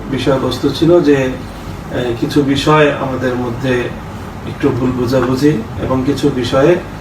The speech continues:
এ, মাঠে ময়দানে কিছু বিতর্ক তৈরি হয়েছে, অনভিপ্রেত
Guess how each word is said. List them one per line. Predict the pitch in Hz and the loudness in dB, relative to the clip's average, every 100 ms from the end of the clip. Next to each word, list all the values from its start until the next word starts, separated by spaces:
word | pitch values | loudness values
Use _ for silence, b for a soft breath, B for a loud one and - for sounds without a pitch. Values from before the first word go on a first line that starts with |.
| - - - - | -12 -12 -12 -4
এ, | 117 117 | -2 0
মাঠে | 117 139 | 0 0
ময়দানে | 135 127 127 147 180 - - | 0 0 0 2 0 -2 -8
কিছু | - 139 | -4 0
বিতর্ক | 127 147 156 147 147 143 143 | 2 4 4 6 4 4 0
তৈরি | 151 135 127 | 2 2 2
হয়েছে, | 123 127 - | -2 -4 -4
অনভিপ্রেত | - 151 156 156 147 - | 0 4 6 4 4 2